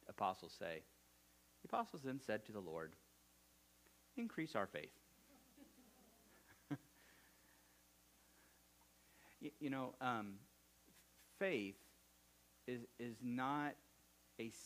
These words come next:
sense of trust. Sometimes we think of it that way. Fa-, faith is,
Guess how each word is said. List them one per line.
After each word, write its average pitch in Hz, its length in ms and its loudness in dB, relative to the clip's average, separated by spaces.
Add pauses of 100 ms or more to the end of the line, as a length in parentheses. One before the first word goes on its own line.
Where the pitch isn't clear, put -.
(180)
sense 127 260 -4
of 104 60 -10 (240)
trust. - 340 -6 (160)
Sometimes 127 240 -4
we 101 80 -8
think 95 160 -8
of 82 60 -12
it - 20 -14
that 69 140 -12
way. 71 80 -14 (560)
Fa-, - 180 -8
faith 180 240 2
is, 113 180 -2